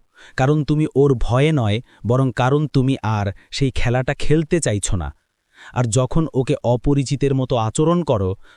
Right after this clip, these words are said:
তখন কিছু বদলে যায়। তুমি আর ভাবো না ও এগিয়ে গেছে কিনা,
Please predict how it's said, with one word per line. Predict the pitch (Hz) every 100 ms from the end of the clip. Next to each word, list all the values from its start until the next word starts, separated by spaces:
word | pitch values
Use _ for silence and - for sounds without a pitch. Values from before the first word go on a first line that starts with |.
| -
তখন | 120 - 127
কিছু | 120 -
বদলে | 90 127 113 110
যায়। | 87 85 - _ _ _ _ - -
তুমি | 156 170
আর | 165
ভাবো | 127 143 156 185
না | 175 156
ও | 151
এগিয়ে | 165 165 185
গেছে | 156 139 143
কিনা, | 120 92